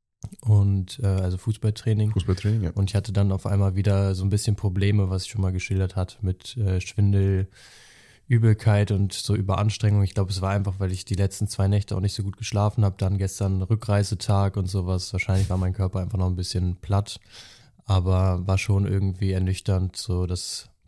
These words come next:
Speaker 1: vorgezeigt zu bekommen, dass man irgendwie doch noch nicht wieder da ist, wo man dachte, vielleicht gestanden zu haben, weil ich dann das letzte Spiel eigentlich neunzig Minuten durchgespielt hab, ähm,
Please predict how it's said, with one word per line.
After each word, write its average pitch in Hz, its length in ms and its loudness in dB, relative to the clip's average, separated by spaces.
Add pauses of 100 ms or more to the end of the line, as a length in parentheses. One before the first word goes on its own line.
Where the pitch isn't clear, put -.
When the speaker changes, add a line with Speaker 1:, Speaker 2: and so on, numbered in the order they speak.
Speaker 1:
vorgezeigt 92 560 0
zu - 80 -20
bekommen, 92 360 -2
dass 90 160 -4
man 90 100 -2
irgendwie 92 300 -2
doch 90 160 -2
noch 92 120 -2
nicht 90 200 -4
wieder 90 160 -2
da 90 240 -2
ist, 90 160 -6
wo 95 40 -2
man 90 300 0 (640)
dachte, 123 300 0
vielleicht 113 340 0
gestanden 117 420 0
zu 107 140 0
haben, 107 200 2
weil 98 120 2
ich 92 100 -4
dann 95 200 0
das 95 140 -2
letzte 104 260 -2
Spiel - 180 -6
eigentlich 95 180 0
neunzig 98 280 0
Minuten 98 260 0
durchgespielt 95 640 -4
hab, 92 280 -4
ähm, 90 720 -2